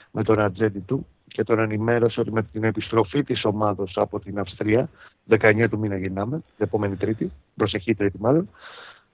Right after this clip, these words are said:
θα τον, ε, θα έρθει στην Αθήνα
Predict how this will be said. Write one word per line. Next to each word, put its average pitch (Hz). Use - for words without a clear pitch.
θα 135
τον, 131
ε, 123
θα 127
έρθει 143
στην 127
Αθήνα 165